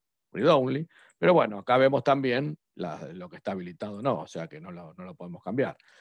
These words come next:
Hay otros plugins, como por ejemplo tengo acá un plugin A S L R Removal, que yo lo ejecuto y directamente lo pone a cero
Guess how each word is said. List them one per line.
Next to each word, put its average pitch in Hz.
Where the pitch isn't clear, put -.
Hay 185
otros 151
plugins, 143
como 110
por 107
ejemplo 113
tengo 123
acá 117
un 117
plugin 110
A 127
S 127
L 127
R 120
Removal, 151
que 123
yo 120
lo 127
ejecuto 147
y 151
directamente 113
lo 110
pone 117
a 113
cero 131